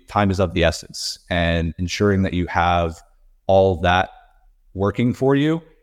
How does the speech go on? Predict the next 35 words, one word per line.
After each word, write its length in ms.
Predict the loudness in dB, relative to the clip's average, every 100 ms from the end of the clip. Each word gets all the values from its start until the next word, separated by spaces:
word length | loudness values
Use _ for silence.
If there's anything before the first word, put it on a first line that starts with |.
| -6
is 160 | -2
only 220 | 0 0 0
going 240 | 0 -2
to 120 | -2
help 300 | 0 0 -2
you 440 | -4 -4 -2 -2 -4
put 260 | -4 -4
the 80 | -4
burden 400 | -2 -2 -2 -2
back 320 | 0 2 2
on 160 | 0 0
the 100 | 0
adversary. 640 | 0 -2 -4 -2 0 0 -4 -12 -20 _ _ 0
Um, 420 | 2 4 2 -2
so 340 | 0 0 2
it's 180 | 0 -4
critical 500 | -4 -2 -2 0 -2
that 240 | 2 0 0
you 160 | -2
have, 420 | -2 0 -2 -4 -16 _ _ _
um, 400 | -2 0 0 -4 -8
the, 440 | -4 -2 -2 -6 -10 _ -20 -20 -20 -20 -8
the 60 | 0
correct 300 | 4 2 2
logging 440 | 4 4 2 0
and, 140 | -2
and 160 | -2 -2
visibility 540 | -2 -2 -2 -2 0
in 100 | -4
place. 440 | -2 -2 -2 -4 -14 _ _ _ _ _ _ _ _
And 100 | 0
I'd 120 | 0
say 540 | 2 2 4 2 -2 -4 -16 _ _ _ _
finally, 680 | -4 2 2 4 2 2 2
um, 680 | 2 2 2 2 0 -4